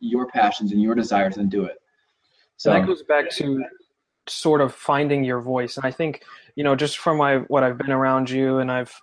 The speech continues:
Speaker 2: I've sort of, um, I know you a little bit, and I, I can know and I can tell that you've, you found your voice and you found your sort of niche, it,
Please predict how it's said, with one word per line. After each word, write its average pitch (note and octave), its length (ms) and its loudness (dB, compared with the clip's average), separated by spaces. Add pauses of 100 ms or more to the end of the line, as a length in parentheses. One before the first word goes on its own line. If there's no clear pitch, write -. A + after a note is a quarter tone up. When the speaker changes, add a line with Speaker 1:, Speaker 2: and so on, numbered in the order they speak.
Speaker 2:
I've B2 220 -2
sort C3 280 -2
of, B2 240 -6 (360)
um, B2 480 -2 (800)
I D3+ 60 2
know F3 140 6
you D3+ 160 8
a C#3+ 40 8
little C#3 200 6
bit, C3+ 260 4
and C#3 120 2
I, C#3 260 2
I C#3+ 100 2
can C#3 220 -2
know D3+ 240 4
and C3+ 120 0
I C3 60 -4
can B2+ 160 -8
tell C#3+ 220 -12
that B2+ 100 -6
you've, D3 260 -4 (320)
you D3 60 -4
found E3 360 2
your C#3 140 2
voice B2+ 300 -4
and C3 80 -4
you A#2+ 60 -6
found C#3 360 -2
your C3 260 0
sort B2+ 260 -6
of A#2+ 120 -6
niche, C3 560 -4
it, C3 160 -4